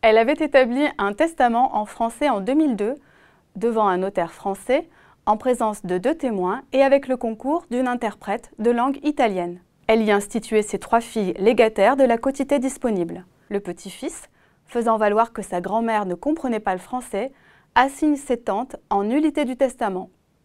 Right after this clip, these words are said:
Une première cour d'appel valide le testament. Certes, celui-ci est nul en tant que testament authentique, car l'intervention d'un interprète n'était pas autorisée à la date de sa rédaction, l'assouplissement législatif sur ce terrain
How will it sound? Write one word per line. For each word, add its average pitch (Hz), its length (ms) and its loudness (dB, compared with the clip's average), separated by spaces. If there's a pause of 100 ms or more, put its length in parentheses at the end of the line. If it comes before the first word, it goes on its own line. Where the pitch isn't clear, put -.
(140)
Une 220 120 -4
première 320 380 2
cour 247 180 -2
d'appel 262 540 2
valide 269 420 2
le 269 100 0
testament. 226 540 -4 (300)
Certes, - 420 -4 (140)
celui-ci 254 580 -4
est 214 140 -4
nul 254 420 0
en 220 140 -6
tant 226 180 -6
que 226 120 -4
testament 233 560 -2
authentique, 233 680 -6 (480)
car 175 200 -2
l'intervention 196 760 -6
d'un 175 200 -6
interprète 180 680 -6
n'était 190 260 -6
pas 269 260 2
autorisée 233 540 -2 (340)
à 226 100 0
la 226 100 2
date 240 180 0
de 233 100 -2
sa 240 160 -2
rédaction, 208 540 -6 (380)
l'assouplissement 233 680 -4
législatif 202 800 -8
sur 240 180 -10
ce 233 140 -8
terrain 185 420 -6